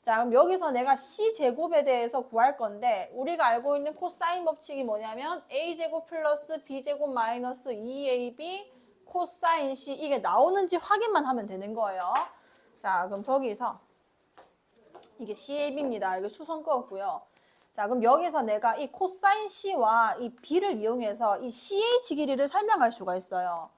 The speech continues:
자, 요게 B고요. 이게 각 C입니다.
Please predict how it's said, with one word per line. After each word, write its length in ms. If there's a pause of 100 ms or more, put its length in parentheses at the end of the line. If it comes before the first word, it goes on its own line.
(400)
자, 120
요게 340
B고요. 580
이게 140
각 200
C입니다. 840